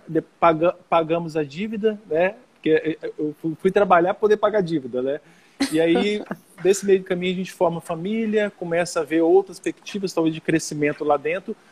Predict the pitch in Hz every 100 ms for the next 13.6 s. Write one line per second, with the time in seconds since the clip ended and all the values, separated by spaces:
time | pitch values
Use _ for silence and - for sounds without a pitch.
0 | _ - 190 196 190 233 233 226 202 156
1 | 170 170 160 147 147 165 160 - 160 156
2 | 147 131 185 196 - _ - - 175 170
3 | - 214 - 196 - 170 180 165 190 151
4 | - 165 160 156 156 156 156 151 170 170
5 | 175 - 139 120 - - - - - -
6 | - 180 208 - 220 - 233 233 220 -
7 | 202 190 - - 190 156 151 143 127 123
8 | 131 131 120 123 147 147 147 147 139 147
9 | 160 170 180 185 185 - - 175 175 143
10 | 143 143 131 131 - 143 135 - 147 147
11 | 143 156 143 160 151 139 139 127 117 120
12 | 131 139 139 143 151 - 143 165 175 165
13 | 160 151 147 135 110